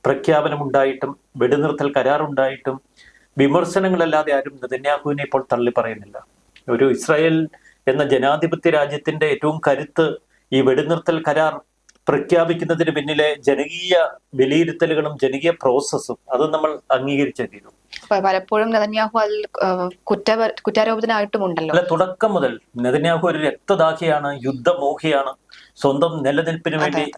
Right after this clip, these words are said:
Speaker 1: യുദ്ധത്തിലൂടെ രാഷ്ട്രീയം കളിക്കുകയാണ് എന്നുള്ള വിമർശനങ്ങളൊക്കെ നെതന്യാഹുവിന് നേർക്ക് ഉയർന്നിരുന്നു.
Speaker 2: ഉണ്ടായിരുന്നു.
Speaker 1: രണ്ട് ദിവസങ്ങൾക്ക് മുമ്പ് കമനയുടെ പേരിൽ പുറത്തിറങ്ങിയ പ്രസ്താവനയിലും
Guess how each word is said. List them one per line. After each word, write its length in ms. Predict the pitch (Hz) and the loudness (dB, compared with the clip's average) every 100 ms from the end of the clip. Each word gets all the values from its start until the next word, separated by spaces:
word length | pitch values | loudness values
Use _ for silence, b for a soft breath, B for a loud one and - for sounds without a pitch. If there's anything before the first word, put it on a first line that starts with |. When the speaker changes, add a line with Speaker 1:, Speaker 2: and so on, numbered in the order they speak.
| 143 | -4
Speaker 1:
യുദ്ധത്തിലൂടെ 760 | 135 143 - 170 170 165 156 139 | 0 0 0 -2 0 0 0 2
രാഷ്ട്രീയം 460 | 139 139 175 175 | 0 0 -2 0
കളിക്കുകയാണ് 520 | 165 151 143 147 135 135 | -2 -4 -2 -2 0 -2
എന്നുള്ള 380 | 135 143 143 | -6 -8 -6
വിമർശനങ്ങളൊക്കെ 760 | 143 139 143 - 156 147 135 - | -6 -4 -6 -4 -6 -4 -2 0
നെതന്യാഹുവിന് 680 | 151 131 143 147 139 147 143 | 0 -2 0 -2 -2 -6 -2
നേർക്ക് 300 | 139 139 - | -2 -2 -2
ഉയർന്നിരുന്നു. 420 | 135 143 139 131 | 2 2 2 0
Speaker 2:
ഉണ്ടായിരുന്നു. 680 | 160 110 _ - - _ 123 | -2 -8 _ -20 -20 _ 0
Speaker 1:
രണ്ട് 120 | 123 | 2
ദിവസങ്ങൾക്ക് 480 | 147 147 151 165 156 | 2 0 0 -2 0
മുമ്പ് 280 | 151 147 151 | 0 0 0
കമനയുടെ 460 | 135 139 165 170 | 0 -2 -4 -2
പേരിൽ 260 | 165 165 151 | -2 -4 -4
പുറത്തിറങ്ങിയ 480 | 156 143 143 143 147 | -2 -2 -2 -4 -4
പ്രസ്താവനയിലും 760 | 135 - 151 151 151 147 147 | -8 2 2 2 -2 -2 -2